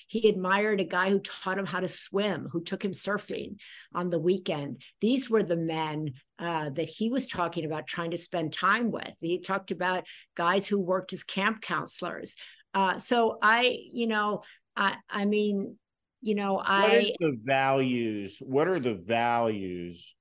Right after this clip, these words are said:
Speaker 2: within those men? Because the dichotomy we're talking about here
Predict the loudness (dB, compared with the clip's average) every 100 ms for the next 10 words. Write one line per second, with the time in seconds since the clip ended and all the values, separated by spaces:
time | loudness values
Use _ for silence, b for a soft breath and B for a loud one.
0 | _ -4 0 4 4 4 2 0 -2 -2
1 | -2 -4 -4 _ _ _ 0 2 2 0
2 | 2 4 6 4 4 2 -2 0 0 0
3 | -2 -4 -4 -2 -2 -2 -2 0 0 -2